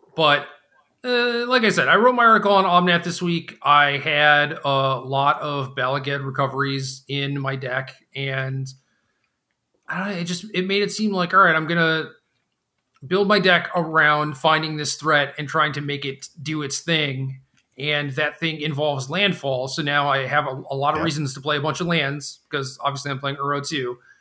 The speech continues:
Speaker 1: And then if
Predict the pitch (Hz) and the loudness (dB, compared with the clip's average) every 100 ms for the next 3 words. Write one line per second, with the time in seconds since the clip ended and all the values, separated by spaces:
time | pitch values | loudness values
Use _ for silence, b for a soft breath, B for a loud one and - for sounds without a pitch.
0 | b b - 139 160 247 247 180 156 160 | b b -10 -4 0 2 4 4 2 -2
1 | 175 - _ _ _ _ _ - 151 160 | -4 -8 _ _ _ _ _ -8 -4 0
2 | 156 156 151 147 - | 0 0 -2 -4 -12